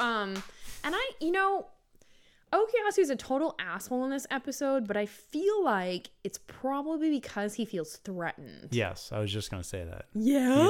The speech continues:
Speaker 2: gets real defensive of his best boy buddy, Josuke.
Speaker 1: He does.
Speaker 2: And he's like, "Uh-uh, you ain't moving on, in on my <laughs> man's territory."
Speaker 1: <laughs>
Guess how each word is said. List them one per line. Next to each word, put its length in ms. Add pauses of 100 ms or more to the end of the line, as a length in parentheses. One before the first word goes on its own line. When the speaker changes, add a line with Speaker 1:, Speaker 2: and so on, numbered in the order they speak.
(120)
Speaker 2:
gets 100
real 200
defensive 840
of 160
his 220
best 380
boy 280
buddy, 440
Josuke. 640 (100)
Speaker 1:
He 100
does. 460 (200)
Speaker 2:
And 80
he's 120
like, 180
"Uh-uh, 480 (200)
you 120
ain't 140
moving 240
on, 220
in 120
on 160
my 160
<laughs> 0
man's 380
territory." 720 (340)
Speaker 1:
<laughs> 20